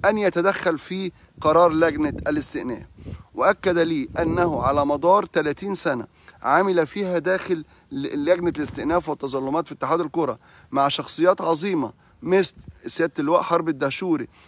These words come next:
المرحوم الكابتن سمير زاهر، المهندس هنا بوريدة، الم-، الأستاذ عمرو الجنايني، الأستاذ، آه، آه، عصام عبد المنعم، الأستاذ، آه، آه،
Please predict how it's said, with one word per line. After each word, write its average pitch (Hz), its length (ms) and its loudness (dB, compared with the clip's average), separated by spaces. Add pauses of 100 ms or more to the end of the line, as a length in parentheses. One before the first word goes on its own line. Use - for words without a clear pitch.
(160)
المرحوم 139 520 0
الكابتن 170 500 0 (240)
سمير 165 340 0
زاهر، 151 400 4 (340)
المهندس 151 520 0
هنا 170 220 2
بوريدة، 156 500 0 (380)
الم-، 139 600 0
الأستاذ 143 580 0
عمرو 170 220 4
الجنايني، 147 680 0
الأستاذ، 139 800 -2
آه، 139 220 -2 (460)
آه، 127 680 -6 (600)
عصام 175 340 4
عبد 151 200 -2
المنعم، 151 500 0 (400)
الأستاذ، 143 1000 0
آه، 135 440 -2
آه، 123 1120 -8